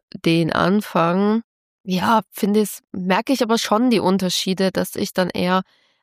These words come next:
ein A-I-Tool nutze und mit dem A-I-Tool eher ein anderes steuere. Also ich habe mir auch schon von einem Tool ein Prompt für ein anderes Tool schreiben lassen, weil das Ergebnis einfach nie so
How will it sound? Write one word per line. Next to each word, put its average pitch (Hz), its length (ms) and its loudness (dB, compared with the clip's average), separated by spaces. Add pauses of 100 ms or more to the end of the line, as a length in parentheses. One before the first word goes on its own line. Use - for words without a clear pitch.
ein 185 420 0
A-I-Tool 185 720 0
nutze 185 640 0
und 170 400 -6
mit 185 180 -6
dem 180 300 2
A-I-Tool 175 600 -2
eher 180 160 -2
ein 170 120 -8
anderes 185 640 0
steuere. 180 800 0
Also 165 220 -4
ich - 140 -6
habe 185 160 -4
mir 180 140 -2
auch 165 160 -2
schon 175 280 -6
von 175 280 -4 (400)
einem 208 460 0
Tool 196 440 0
ein 180 120 -6
Prompt 202 380 0
für - 160 -2
ein 165 100 -2
anderes 180 540 0
Tool 185 400 0 (280)
schreiben 190 420 0
lassen, 175 420 0
weil 165 180 0
das 180 260 -4 (540)
Ergebnis 196 600 0
einfach 180 400 -2
nie 196 260 2
so 180 440 2